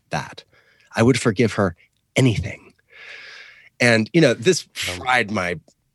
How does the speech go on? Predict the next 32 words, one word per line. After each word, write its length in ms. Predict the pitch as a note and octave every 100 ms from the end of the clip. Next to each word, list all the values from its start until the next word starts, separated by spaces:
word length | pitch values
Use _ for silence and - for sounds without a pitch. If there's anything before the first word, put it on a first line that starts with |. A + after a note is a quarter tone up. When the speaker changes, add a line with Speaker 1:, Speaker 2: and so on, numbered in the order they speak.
| _
Speaker 1:
fifteen-year-old, 600 | - A#2+ A#2+ A2+ G2+ G2
fourteen-year-old 760 | - A2+ - G#2+ G2+ F#2 F#2 E2
brain. 440 | C3 E3+ A2+ E2+
Like, 180 | F#2+ G2+
I 100 | A#2+
didn't 240 | B2 A2
even 180 | A2+ G#2+
know 100 | G2+
how 160 | F#2 G2+
to 60 |
process 560 | - - D3+ F3+ G#2+ -
this. 380 | F2+ - - - - - _
Um, 240 | A2+ G2+ G#2
in, 260 | C3 D#3 -
in 160 | B2+
some 300 | A#2+ - E3+
sense, 440 | D#3+ D3+ B2+ A#2 - -
I'm 160 | A2+ G#2
still 320 | - - E3+
processing 760 | D#3+ - D3 D#3+ - F2 - D#2+
it. 200 | - - - - _ -
Um, 400 | G2 F2+ F2 F2
the, 460 | A2 G#2+ G2+ G2 - _
you 100 | G#2+
know, 120 | G2
the 140 | G2+
ability 520 | G#2 F2+ B2 D#3+ A#2 F#2
to 80 |
separate, 720 | F#2 - C3 B2 F#2 F2 - - - - - _
um, 320 | G2+ G2 F2+ F#2
the 140 | G#2+
composer 720 | - G2 - G#2+ F#2+ F2+ F2+